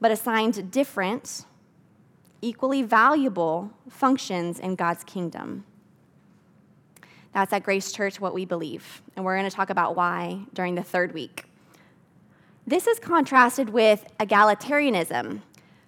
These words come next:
which basically says there is no legitimate difference in role and function between men and women in the home or in the church, at least not one that al-, allows for spiritual leadership of men.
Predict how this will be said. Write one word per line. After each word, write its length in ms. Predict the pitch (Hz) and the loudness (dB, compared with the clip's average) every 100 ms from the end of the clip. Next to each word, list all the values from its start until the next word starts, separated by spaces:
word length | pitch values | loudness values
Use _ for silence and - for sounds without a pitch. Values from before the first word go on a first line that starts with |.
| _ | _
which 200 | 240 214 | -2 2
basically 380 | 240 247 294 320 | 2 2 0 -4
says 440 | - 202 180 185 - | -2 2 4 2 0
there 180 | 220 214 | 2 2
is 280 | 214 196 190 | 2 -2 0
no 320 | 214 254 320 | 6 6 8
legitimate 480 | 330 247 240 240 202 | 4 4 2 0 0
difference 460 | 208 - 226 269 - | -2 -2 -2 -4 -4
in 220 | 220 196 | -4 0
role 540 | 196 190 208 285 381 254 | 2 4 2 0 -4 -4
and 120 | 262 | 0
function 720 | 269 247 247 202 170 202 311 - _ _ _ _ _ _ _ _ | 2 2 0 -4 -4 -4 -6 -10 _ _ _ _ _ _ _ _
between 460 | 226 - 240 240 226 | -8 -2 2 2 4
men 220 | 226 233 | 2 2
and 180 | 233 226 | 0 0
women 300 | 214 190 202 | 0 0 0
in 120 | 202 | -2
the 60 | 180 | -2
home 460 | - 240 269 285 | 4 6 6 4
or 160 | 254 233 | 2 0
in 120 | 220 | 0
the 60 | 208 | -2
church, 600 | - 147 - - - - _ _ _ _ _ _ _ _ _ _ - | -4 -6 -8 -14 -14 -16 _ _ _ _ _ _ _ _ _ _ -2
at 160 | 202 220 | 2 2
least 260 | 262 254 | 0 -2
not 240 | 269 214 208 | 0 0 0
one 200 | 220 214 | 0 2
that 100 | 196 | 2
al-, 160 | 196 | 2
allows 520 | - 202 185 190 214 - | 2 2 4 4 2 -4
for 120 | 202 | -12
spiritual 720 | - - 196 190 - 190 185 | -10 -6 -4 -4 -4 -2 -2
leadership 460 | 175 175 175 170 - | -4 -6 -8 -8 -10
of 140 | 165 | -10
men. 300 | - 76 - | -10 -12 -14